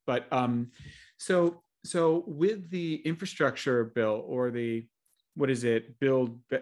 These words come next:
Build Back Better, uh, legislation, there is some talk about how are we gonna pay for this multi-trillion dollar spending spree.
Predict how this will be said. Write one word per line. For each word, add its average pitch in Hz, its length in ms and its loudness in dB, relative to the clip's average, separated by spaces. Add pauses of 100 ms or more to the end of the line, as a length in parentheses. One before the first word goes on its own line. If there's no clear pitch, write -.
(180)
Build 139 240 0
Back 127 320 0
Better, 123 500 0 (840)
uh, 123 200 0
legislation, 127 920 -2 (120)
there 127 220 -2
is 139 280 2
some 143 180 -2
talk 131 360 -2
about 120 480 -2
how 147 180 -2
are 143 80 4
we 139 80 0
gonna 131 140 -2
pay 139 320 -2
for 135 120 -10
this 120 420 -4
multi-trillion 131 1040 0
dollar 123 600 2
spending 135 580 0
spree. 120 560 0